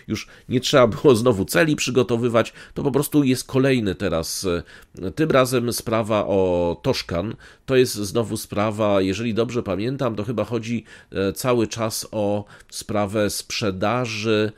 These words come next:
mm, e, sprzedaży jakichś fantów, które to fanty, e, otrzymywali od,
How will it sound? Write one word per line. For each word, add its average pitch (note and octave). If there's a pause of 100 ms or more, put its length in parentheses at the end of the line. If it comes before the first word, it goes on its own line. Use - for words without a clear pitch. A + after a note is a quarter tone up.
(280)
mm, G2
e, G2
sprzedaży A#2
jakichś A2+
fantów, B2+ (360)
które C#3+
to A2+
fanty, C3 (1200)
e, G2
otrzymywali A2+
od, -